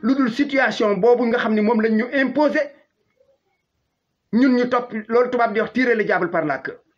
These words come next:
Jot na sëkk sénégalais yi taxaw nag exiger nag des éclaircissements. Lii kat ñàkk a jàng moo ko indi ci réew mi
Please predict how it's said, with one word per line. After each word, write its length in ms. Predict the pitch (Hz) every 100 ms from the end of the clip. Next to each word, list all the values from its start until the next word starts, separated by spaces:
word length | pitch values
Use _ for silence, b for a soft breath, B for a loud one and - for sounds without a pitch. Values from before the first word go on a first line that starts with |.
| _ _ _ _ _ - - _ _ _ _ - - - _ _ -
Jot 240 | 170 226
na 140 | 185 180
sëkk 520 | - 311 - - - _ _ _ _ _ _ _ _ _
sénégalais 460 | 214 220 214 226 226
yi 100 | 226
taxaw 260 | - 254
nag 160 | 254 - - _ b b b
exiger 540 | 277 190 165 285 220 262
nag 160 | 269 - - -
des 220 | 170 170 226
éclaircissements. 680 | 196 196 - 175 156 120 - _ _ _ - - - - - _ _ - - _ _ _ _ -
Lii 300 | 185 277 294
kat 160 | 285 - - _ _ _ _ _
ñàkk 300 | 147 214 226
a 100 | 226
jàng 220 | 226 220 214
moo 160 | 220 233
ko 120 | 247
indi 200 | 220 214
ci 100 | 226
réew 180 | 240
mi 140 | 247